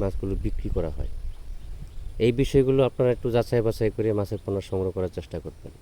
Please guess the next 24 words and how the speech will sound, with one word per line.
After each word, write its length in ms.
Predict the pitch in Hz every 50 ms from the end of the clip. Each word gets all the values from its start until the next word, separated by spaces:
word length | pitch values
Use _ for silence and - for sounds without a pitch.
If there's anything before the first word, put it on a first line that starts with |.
| - - -
প্রতারকের 560 | 117 113 - 127 123 127 120 - 123 120 - -
কাছ 120 | 113 110 - - -
থেকে 280 | 120 110 - - 131 135 147 147 - - - - - - - - - _ -
সাবধান 440 | - - 113 107 98 98 - 117 117 113 - 117
থাকবেন। 340 | 120 110 107 - 127 135 147 156 - - -
প্রতারকের 520 | - 123 117 - 117 113 117 107 - 113 107 -
চত্বর 300 | 120 110 - - - 110 107
কিন্তু 180 | 110 104 101 117 110 107
এখন 180 | 101 - 120 123 135 - - - - - - - 117
অনেক 160 | 127 131 120 120 117
বেশি 220 | 120 110 - - 110 98 95
বেড়ে 160 | 101 90 90 -
গেছে। 220 | - 76 - - 73 - - - - - - - - - - - - - - - - - - -
এজন্য 360 | 104 107 104 135 131 135 135 135 127 123 147 175 - - - - - - - - - - - - - - 196
আপনি 200 | - - - 139 135 - -
চাইলে 320 | 135 123 120 123 127 135 135 139 - - - - - -
সরাসরি 480 | 123 120 123 120 - - 120 120 127 127 107
হ্যাচারি 340 | 110 104 - - 120 123 123 104 107
ভিজিট 260 | 120 113 117 120 - - -
করে 200 | - 127 123 127 131 - - - - - - - - - - - - - - - - - - - - - - 107
মাছের 240 | 113 - - 113 - -
পোনা 180 | 123 120 123 110 - -
সংগ্রহ 260 | 113 110 107 104 101 - 95
করবেন। 300 | 90 82 - - 78